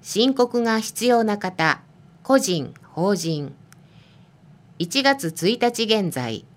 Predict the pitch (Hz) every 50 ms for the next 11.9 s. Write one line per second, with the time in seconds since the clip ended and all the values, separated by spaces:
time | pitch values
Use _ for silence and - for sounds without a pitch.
0 | _ _ - - _ - - - 214 262 262 269 277 277 277 285 247 214 170 156
1 | 147 120 120 120 120 113 - - - - _ _ - - 170 180 220 240 - 247
2 | 233 226 220 226 226 277 285 - 247 220 180 143 131 123 123 120 - - - -
3 | - - 175 196 240 254 254 262 247 220 185 147 151 - - 233 233 214 220 165
4 | 156 143 135 123 123 123 - - 165 185 226 247 240 240 240 240 240 - - 220
5 | 214 208 208 196 202 196 190 190 180 160 131 117 117 117 - - - - _ -
6 | - - - - - - - - - 196 226 247 233 - 247 233 214 214 214 208
7 | 202 202 190 190 190 190 - - _ _ _ - 170 - - 302 294 277 262 -
8 | 175 160 139 135 - 156 170 - - - - - 254 226 233 165 147 147 151 147
9 | - 156 143 - 143 139 139 - - - - 202 190 156 123 113 113 107 - -
10 | _ - - - - - - - _ - 160 175 185 247 262 269 277 262 190 -
11 | 220 240 240 254 - - - - 240 202 170 139 123 123 123 - -